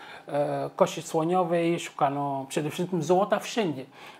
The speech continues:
I to pchało później, oczywiście to na-, nabrało zupełnie innego charakteru, ale od tego wszystko się tak zaczęło. Natomiast, e, m-, myślę, że, mm,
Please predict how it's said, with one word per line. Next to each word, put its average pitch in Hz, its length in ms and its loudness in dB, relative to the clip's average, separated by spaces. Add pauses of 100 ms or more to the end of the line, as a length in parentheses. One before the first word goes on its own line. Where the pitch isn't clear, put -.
(100)
I 170 80 -2
to 190 400 6
pchało 190 320 6
później, 165 360 -10
oczywiście 175 460 -10
to 147 320 -4
na-, 147 220 -8
nabrało 151 460 0
zupełnie 156 360 -4
innego 156 240 -4
charakteru, 180 440 0
ale 135 220 -2
od 147 120 -6
tego 151 180 -4
wszystko - 400 -6 (420)
się 170 180 0
tak 160 160 0
zaczęło. 175 440 2 (400)
Natomiast, 220 600 2
e, 202 120 6
m-, 196 60 0 (260)
myślę, 214 280 2
że, 196 240 6 (100)
mm, 190 240 -4